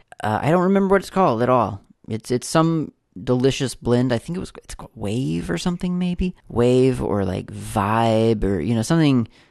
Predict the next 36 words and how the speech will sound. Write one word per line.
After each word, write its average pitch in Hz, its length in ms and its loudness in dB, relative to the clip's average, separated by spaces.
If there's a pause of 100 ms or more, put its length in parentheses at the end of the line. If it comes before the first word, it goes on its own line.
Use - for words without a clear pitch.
(100)
sort 120 180 0
of 104 300 -2
vaguely, 107 760 -2 (600)
uh, 90 260 -6 (180)
blissful 127 680 -2
sounding 107 640 -2
and, 101 180 -6
and 98 240 -8
sort 101 200 -8
of 104 300 -8 (140)
nice. 101 520 -4 (320)
There, 113 160 0
there 123 140 2
were 127 80 0
three 175 240 0
different 135 380 -2
ones 110 360 -4
there, 101 500 -4 (260)
and, 110 160 -8
and 120 160 -2
they 127 80 2
were 131 160 4
all 131 140 4
new. 117 340 0
It 98 60 -6
was 101 160 -6
all 107 180 0
new 107 200 -2
to 101 80 -2
me. 95 180 -6
It 90 60 -8
was 107 200 -10
not 107 300 -4
the 104 140 -4
usual 107 540 -2
blends, 101 760 -2